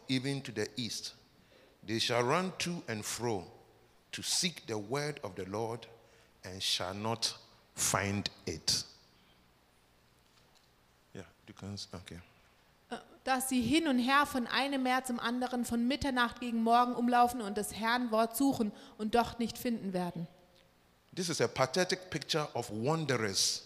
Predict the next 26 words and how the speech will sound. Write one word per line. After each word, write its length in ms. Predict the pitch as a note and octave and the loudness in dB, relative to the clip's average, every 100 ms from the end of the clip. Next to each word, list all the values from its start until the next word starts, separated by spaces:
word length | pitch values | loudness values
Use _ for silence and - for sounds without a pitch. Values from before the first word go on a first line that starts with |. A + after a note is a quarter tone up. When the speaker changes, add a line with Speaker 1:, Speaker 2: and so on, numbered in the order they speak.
| - - - - | -14 -20 -14 4
Speaker 1:
looking 360 | C3+ F#3 G3 | 6 8 6
for 140 | - A#2+ | 4 4
something 520 | - C#3 C3+ A#2 G2 | 6 4 2 -2 -2
but 180 | G#2+ - | -2 -2
yet 520 | A#2 C#3 D#3+ - - - - | 0 2 2 0 -2 -12 -10
stranded. 680 | - - - A2+ A#2+ G#2 - - - - - - - - | -2 -2 0 -2 -2 -6 -10 -14 -18 -20 -20 -20 -20 -4
Speaker 2:
Das 180 | A#3+ B3+ | -2 0
ist 120 | C#4 | 4
ein 140 | C#4 C4 | 6 6
Bild 220 | D4 D4+ | 6 4
von 240 | - B3+ | 4 6
Leuten, 280 | B3+ C#4+ D4+ | 8 6 6
die 100 | C#4 | 4
nach 160 | B3+ C4 | 4 2
etwas 360 | D4 C#4 C4+ | 2 0 2
suchen, 320 | - D4+ D4+ A#3+ | 8 8 6 0
aber 260 | A3+ A#3+ | 2 2
es 180 | A3+ A#3 | 2 0
nicht 320 | C4+ C4 - - | 0 -2 -6 -8
finden 380 | - C#4+ B3 F3+ | -2 -2 -2 -6
können. 280 | F#3+ F3+ F3+ - | -8 -10 -12 -8
Speaker 1:
They 120 | A2+ C3+ | 0 2
move 320 | C3 F#3+ A#2 - - - - - _ _ _ _ | 4 4 2 -2 -10 -20 -20 -20 _ _ _ _
Speaker 2:
Sie 120 | - | -8
bewegen 420 | G#3 A3+ C4+ D#4 C#4+ | -2 2 2 2 0
sich. 400 | G#3 F3+ - | -2 -4 -8